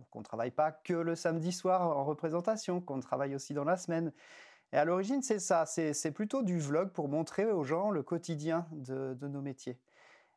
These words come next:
Et en fait, après, euh, plutôt, euh, à le, à la période de, de, du, du, du covid, j'ai commencé à mettre mon nez dans, dans les textes de loi, tout ça, pour essayer de comprendre. Et puis quand j'ai commencé à comprendre, bah, j'ai fait des vidéos pour expliquer à mes collègues.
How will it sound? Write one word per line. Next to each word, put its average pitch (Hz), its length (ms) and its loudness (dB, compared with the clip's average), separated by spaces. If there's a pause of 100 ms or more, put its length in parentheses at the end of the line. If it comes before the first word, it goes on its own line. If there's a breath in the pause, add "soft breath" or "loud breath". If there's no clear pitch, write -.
Et 147 360 -2 (340)
en 135 120 -2
fait, 233 280 0
après, 202 540 2 (160)
euh, 156 280 4 (420)
plutôt, 196 600 0
euh, 160 240 0 (640)
à 156 60 -4
le, 151 300 0 (300)
à 147 40 -8
la 143 140 -2
période 170 420 2
de, 151 280 2
de, 147 180 0
du, 139 220 -6
du, 131 360 -10
du 131 140 -10
covid, 160 560 0
j'ai 135 220 -8
commencé 160 320 0
à 175 40 4
mettre 165 200 0
mon 156 160 0
nez 180 180 0
dans, 139 420 -2 (360 soft breath)
dans 147 80 2
les 151 100 0
textes 175 240 0
de 185 80 2
loi, 165 320 2
tout 160 140 -4
ça, 160 360 4
pour 139 200 0
essayer 139 260 -4
de 135 80 -14
comprendre. 151 480 0
Et 147 60 -2
puis - 160 -14
quand 151 160 0
j'ai 151 120 -2
commencé 151 380 -2
à 151 60 2
comprendre, 175 560 0
bah, 131 180 -2
j'ai 131 80 -2
fait 143 160 -6
des 143 100 -2
vidéos 156 360 -2
pour 147 180 -4
expliquer 185 540 -2
à 175 40 2
mes 160 120 -2
collègues. 160 440 0